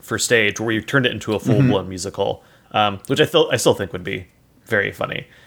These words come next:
Speaker 1: Um,
Speaker 2: Yeah, if I wanted to see a spectacle, I mean, like, Buy Hard would be really cool 'cause you get the big Die Hard building. I'm, I'm again looking through the archive while I'm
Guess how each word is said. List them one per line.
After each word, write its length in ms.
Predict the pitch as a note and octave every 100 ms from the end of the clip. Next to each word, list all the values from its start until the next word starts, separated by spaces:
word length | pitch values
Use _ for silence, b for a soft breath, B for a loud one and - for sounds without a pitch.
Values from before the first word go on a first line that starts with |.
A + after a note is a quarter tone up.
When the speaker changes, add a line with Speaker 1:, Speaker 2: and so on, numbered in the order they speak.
| b b b
Speaker 1:
Um, 560 | G#2 G2 F#2 F#2+ G2+ F2+
Speaker 2:
Yeah, 280 | B2+ B2 A2+
if 160 | D3 D3
I 60 | D#3+
wanted 240 | F#3 A3+
to 60 | A3
see 160 | -
a 60 | E3
spectacle, 800 | C#3+ - C3+ C3+ G3+ G3+ G#3+ G#3+
I 120 | D#3 D3+
mean, 220 | C#3 C3+
like, 440 | A#2+ A2+ G#2+ - - _ B B B B
Buy 380 | G#2 A#2 B2 C3+
Hard 360 | - A2 B2+
would 140 | C3 C#3
be 80 | C#3
really 300 | C#3+ C#3+ C#3+
cool 260 | D#3+ D3+
'cause 200 | D3+ A2
you 100 | A2
get 160 | G#2+ A2
the 300 | A2+ G#2+ G2+ - B2
big 240 | A2+ A2+
Die 220 | G#2+ G2+
Hard 280 | G#2+ B2 B2
building. 440 | B2+ B2+ B2+ B2+ A#2
I'm, 160 | B2+ C3+
I'm 240 | C#3+ D3 C3+
again 340 | C3 C3+ A#2+
looking 260 | B2+ C3 B2
through 160 | B2 A#2
the 120 | A2+
archive 500 | A2 A2 A#2 G#2+ G#2
while 220 | A2+ G#2+
I'm 240 | G#2+ G#2+